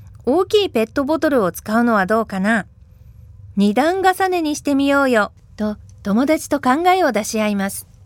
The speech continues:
やっと完成した船をみんなで担いでプールに向かい、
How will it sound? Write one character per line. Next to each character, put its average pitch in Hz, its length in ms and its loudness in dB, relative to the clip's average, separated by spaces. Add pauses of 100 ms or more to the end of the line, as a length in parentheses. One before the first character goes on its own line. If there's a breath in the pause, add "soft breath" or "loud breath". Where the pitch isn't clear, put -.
(720)
や 254 140 2
っ - 40 0
と 370 180 0
完 370 220 0
成 370 220 2
し - 60 -8
た 370 120 2
船 359 240 2
を 226 120 2
み 190 180 2
ん 349 140 2
な 381 140 2
で 240 200 2
担 285 380 -2
い 277 60 0
で 196 140 -2
プ - 160 -2
ー 349 120 6
ル 294 100 0
に 208 100 2
向 180 140 0
か 208 180 0
い、 208 160 -2